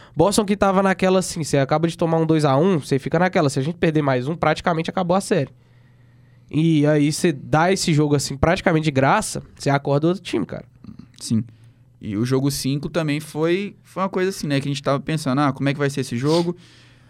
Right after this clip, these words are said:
Speaker 2: Também foi um domínio de Boston, mas Miami chegou a liderar no intervalo. Miami que até então tinha liderado só dois quartos na série inteira, era o menor número desde, desde não sei quanto tempo pra, pra uma equipe vencedora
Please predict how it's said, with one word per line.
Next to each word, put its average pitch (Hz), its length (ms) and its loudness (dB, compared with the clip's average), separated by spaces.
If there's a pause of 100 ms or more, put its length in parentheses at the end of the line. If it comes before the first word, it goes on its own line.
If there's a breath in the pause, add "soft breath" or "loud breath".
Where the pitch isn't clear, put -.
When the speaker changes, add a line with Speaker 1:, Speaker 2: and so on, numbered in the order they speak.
Speaker 2:
Também 214 200 2
foi 220 140 -2
um - 20 2
domínio 208 240 2
de 196 80 0
Boston, 151 500 0 (140)
mas 160 240 0
Miami 180 340 0
chegou 175 220 0
a 170 40 4
liderar 165 380 2
no 170 80 0
intervalo. 151 640 0
Miami 135 400 2
que 160 140 -2
até 147 200 -2
então 156 280 -4
tinha 151 200 -8
liderado 147 440 0
só 151 200 0
dois 170 320 0
quartos 165 760 -4 (300 soft breath)
na 139 180 0
série 151 260 0
inteira, 170 420 0
era 151 80 2
o - 20 -2
menor 151 480 0 (140)
número 143 440 2
desde, 135 400 0
desde 143 300 -2
não 143 80 -6
sei 143 140 -8
quanto 143 300 -6
tempo 151 380 -4
pra, 117 440 -2
pra 117 100 -8
uma 120 160 -2
equipe 120 380 -6
vencedora 127 580 -2